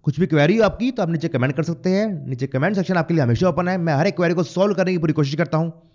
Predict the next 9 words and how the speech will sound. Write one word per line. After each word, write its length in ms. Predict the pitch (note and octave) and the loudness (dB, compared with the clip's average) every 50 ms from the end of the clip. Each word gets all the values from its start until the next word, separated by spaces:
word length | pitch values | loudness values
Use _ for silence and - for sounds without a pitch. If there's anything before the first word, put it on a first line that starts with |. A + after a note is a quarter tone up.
| _ _ _ _ _ _ _ _ _ _ _ _ _ _ _ _ _ _ _ _ _ _ _ _ - | _ _ _ _ _ _ _ _ _ _ _ _ _ _ _ _ _ _ _ _ _ _ _ _ 0
चैनल 220 | - D3+ F#3 G3 | 2 2 4 4
सब्सक्राइब 380 | F#3 F3+ - - F#3+ F#3 F3 F3 | 2 0 0 2 2 2 2 0
करके 220 | F3+ C#3+ F3+ F#3+ D#3 B2+ | 0 0 0 0 0 2
बेल 180 | C3+ C#3+ D3+ | 2 2 2
आइकन 160 | D#3+ D#3+ F3+ | 2 2 2
आपने 160 | F3+ E3 D#3 D3 | 2 0 2 2
कर 140 | C3+ C3 | 2 2
लिया 200 | C#3 D#3 E3 E3+ | 4 4 4 4
होगा, 240 | E3 D#3+ D#3 E3+ F3+ | 4 2 2 0 -2